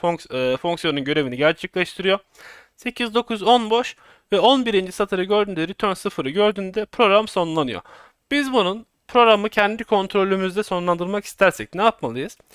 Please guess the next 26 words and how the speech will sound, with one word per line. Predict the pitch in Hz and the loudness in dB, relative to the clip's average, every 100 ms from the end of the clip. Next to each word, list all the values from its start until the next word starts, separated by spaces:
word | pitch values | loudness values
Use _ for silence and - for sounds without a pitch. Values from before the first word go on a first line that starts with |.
| - - | -20 -18
Şöyle | - 302 269 | -2 0 0
bir | 247 | -2
şey | 240 240 214 | -4 0 2
var. | 156 180 | 2 2
Bu | 196 | 0
ek | 226 196 | 2 4
olarak | 175 156 - | 4 4 0
bunu | 139 | -6
gösteriyorum. | 131 139 - 131 135 185 185 - | -6 -8 -6 -4 -2 -2 -6 -8
Ee, | 131 139 135 135 135 127 _ _ - | -4 -2 -2 -2 -4 -6 _ _ -4
bilmenize | 208 214 208 202 196 185 | 0 2 2 2 2 6
veya, | 180 175 170 | 8 8 6
e, | 131 143 147 | 4 0 -2
kullanmak | - 185 190 190 190 | -4 0 2 4 2
zorunda | - 165 165 | 0 0 2
olduğunuz | 170 160 165 160 | 2 4 0 2
anlamına | 165 156 135 131 | 4 4 -2 0
gelmez | 170 196 226 208 | 0 2 2 0
bu. | 226 | -4
Fakat | - 214 196 | -2 0 0
kullanırsanız | - 233 226 208 160 196 - | -2 2 4 2 -2 -4 -2
kendi | 202 208 | -2 -2
kontrolünüzde | 202 180 156 151 131 135 143 220 | 0 0 0 -2 -4 -6 -6 -6
sistemi, | 240 202 - 156 214 | -6 -10 -4 -4 -4
programı | 208 - 180 160 214 | -6 0 2 2 0
kapatabilirsiniz. | 208 196 185 180 175 143 - 262 | -4 -4 -2 -2 0 -2 -4 -10